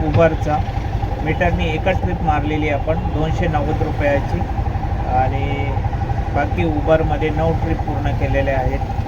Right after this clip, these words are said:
तर आजचा बिझनेस आपला चांगल्या प्रकारे कमी वेळामध्ये झालेला आहे. तर, अ, उद्या आहे शनिवार,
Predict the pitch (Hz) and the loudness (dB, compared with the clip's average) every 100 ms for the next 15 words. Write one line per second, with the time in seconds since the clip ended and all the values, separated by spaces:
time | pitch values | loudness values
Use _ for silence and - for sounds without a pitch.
0 | - - - - - - 135 131 127 - | -2 0 -2 -2 -2 -2 0 0 0 -2
1 | - - 160 - 190 165 151 147 156 - | -2 0 2 2 0 0 0 0 0 0
2 | 139 - 147 139 - 151 170 160 165 - | -2 0 0 2 2 2 2 0 0 2
3 | 151 151 151 156 151 151 147 147 147 143 | 2 2 0 0 0 0 0 0 0 0
4 | 143 - 139 143 160 156 139 143 - - | 0 0 0 2 2 2 2 0 0 -2
5 | - 180 165 165 165 165 - - 175 196 | 0 2 2 4 4 4 2 2 2 2
6 | 170 175 175 190 190 190 | 4 4 2 0 0 2